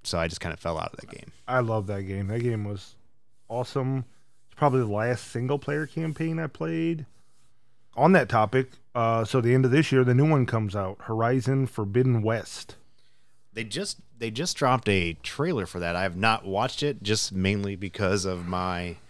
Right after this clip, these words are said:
Speaker 1: lack of interest in the first game.
Speaker 2: So
Speaker 1: Tell me about it, Ken.
Speaker 2: the big difference that I can, I mean, it, it's still an exclusive. I'm sure it'll come out on P C later, just like the first one did. The biggest difference is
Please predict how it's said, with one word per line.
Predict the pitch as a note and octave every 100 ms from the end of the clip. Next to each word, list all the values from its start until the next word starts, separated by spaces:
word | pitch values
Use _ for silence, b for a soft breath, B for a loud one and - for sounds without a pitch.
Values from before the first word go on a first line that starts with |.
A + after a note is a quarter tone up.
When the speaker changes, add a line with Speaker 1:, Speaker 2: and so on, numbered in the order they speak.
| B B B B B - - - G2
Speaker 1:
lack | G2+ F#2+ G2+
of | F#2
interest | F2 F#2+ E2+
in | F2
the | E2
first | E2 E2
game. | F#2 F#2 G#2 -
Speaker 2:
So | - B2+ A#2+ A#2+ A#2+ B2
Speaker 1:
Tell |
me | B2+ A2
about | F#2 E2+
it, |
Ken. | - F2+ F2+
Speaker 2:
the | A#2
big | G2+ - G3 D#3+
difference | D3 D3+ D#3+ D#3+ C3+
that | A#2+ A2+
I | A#2+
can, | A#2 B2+
I |
mean, | B2+ A#2+
it, | B2+ B2+ C#3
it's | B2
still | - C3+ C3
an | C3
exclusive. | B2 - B2 A#2 - A#2 A2 B B B
I'm | A2+ A#2
sure | - B2 B2
it'll | C3
come | B2+ B2+ B2
out | B2
on | A#2
P | - B2
C | - B2
later, | A2+ A#2 B2
just | A#2+ A2
like | B2
the | -
first | - A#2 G2+
one | B2+ B2
did. | C#3 C#3+ C3 - - - - - - - - - -
The |
biggest | G2 C#3+ E3+ E3 -
difference | D#3 - E3 E3+ -
is | C#3 C3 B2 B2 B2 A#2+ -